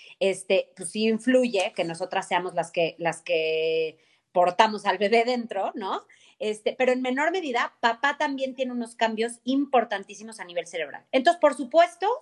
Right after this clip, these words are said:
por supuesto que la pareja tiene que atravesar por ciertos desajustes o ciertos desequilibrios, ¿no? O sea,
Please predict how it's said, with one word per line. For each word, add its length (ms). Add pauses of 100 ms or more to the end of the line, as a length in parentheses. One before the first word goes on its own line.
(580)
por 160
supuesto 540
que 100
la 200
pareja 520
tiene 280
que 60
atravesar 640 (340)
por 180
ciertos 480
desajustes 640
o 40
ciertos 400
desequilibrios, 840
¿no? 220
O 40
sea, 280